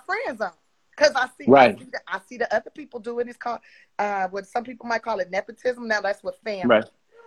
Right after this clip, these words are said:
Speaker 1: Um,
Speaker 2: Right.
Speaker 1: whatever it's called, I'm doing what
Speaker 2: Well,
Speaker 1: I'm
Speaker 2: it's family.
Speaker 1: I'm, I'm
Speaker 2: Right,
Speaker 1: seeing,
Speaker 2: right.
Speaker 1: I'm doing what I'm seeing them white folks do. How about that?
Speaker 2: Right.
Speaker 1: I
Speaker 2: Okay.
Speaker 1: like
Speaker 2: I
Speaker 1: working
Speaker 2: ain't
Speaker 1: with
Speaker 2: mad
Speaker 1: my
Speaker 2: at that.
Speaker 1: friends. I'm gonna keep putting my
Speaker 2: Right.
Speaker 1: friends on. So
Speaker 2: Right,
Speaker 1: here come
Speaker 2: right,
Speaker 1: a whole
Speaker 2: right.
Speaker 1: nother wave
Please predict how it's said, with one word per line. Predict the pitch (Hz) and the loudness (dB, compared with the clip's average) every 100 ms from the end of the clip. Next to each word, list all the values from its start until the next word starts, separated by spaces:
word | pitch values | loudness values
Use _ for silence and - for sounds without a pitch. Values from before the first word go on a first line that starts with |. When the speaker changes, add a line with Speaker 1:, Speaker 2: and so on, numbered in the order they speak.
| - - | -10 -2
Speaker 1:
Um, | 208 208 202 | 0 0 4
Speaker 2:
Right. | 127 107 - _ _ | 6 6 2 _ _
Speaker 1:
whatever | 208 294 339 285 240 | 0 2 2 0 -2
it's | 233 | -2
called, | 240 214 185 165 - _ _ _ _ _ _ _ 214 | 0 0 0 -6 -12 _ _ _ _ _ _ _ -2
I'm | 240 226 | 0 0
doing | 226 | -2
what | 208 | 6
Speaker 2:
Well, | 190 | 10
Speaker 1:
I'm | 220 | 10
Speaker 2:
it's | - | 8
family. | 240 220 135 104 | 6 6 6 2
Speaker 1:
I'm, | 240 | 0
I'm | 220 _ - 302 | -2 _ -10 -2
Speaker 2:
Right, | 226 | -2
Speaker 1:
seeing, | 202 | 0
Speaker 2:
right. | 196 226 214 | 2 2 2
Speaker 1:
I'm | 247 | -4
doing | 247 247 226 | -4 -4 0
what | 220 | 0
I'm | 214 208 | 0 -8
seeing | 247 208 | -10 -8
them | 196 | -6
white | 196 185 - | -4 -4 -6
folks | 147 _ | -14 _
do. | _ _ | _ _
How | - | -10
about | 196 180 - | -8 -8 -10
that? | - _ - | -16 _ 2
Speaker 2:
Right. | 131 139 175 175 - - | 8 8 8 2 0 6
Speaker 1:
I | |
Speaker 2:
Okay. | 165 - | 6 8
Speaker 1:
like | 156 185 | 8 8
Speaker 2:
I | |
Speaker 1:
working | 269 165 | 6 6
Speaker 2:
ain't | 269 | 6
Speaker 1:
with | 277 | 8
Speaker 2:
mad | |
Speaker 1:
my | 285 | 8
Speaker 2:
at | 285 | 6
that. | 302 | 4
Speaker 1:
friends. | 311 320 330 | 0 -2 0
I'm | 254 | 0
gonna | 226 | -2
keep | - 262 | -10 -6
putting | 285 247 | 2 2
my | 240 233 | 4 6
Speaker 2:
Right. | 254 220 | 8 8
Speaker 1:
friends | 220 214 | 4 -8
on. | 202 170 _ _ _ - | -12 -12 _ _ _ -4
So | 214 185 175 | -2 -2 -2
Speaker 2:
Right, | - 139 - | 4 6 6
Speaker 1:
here | |
come | - | 6
Speaker 2:
right, | - - | 4 4
Speaker 1:
a | - | 2
whole | - | 8
Speaker 2:
right. | 294 311 320 | 10 10 6
Speaker 1:
nother | 339 277 | 2 2
wave | 233 220 202 185 | 2 2 2 -6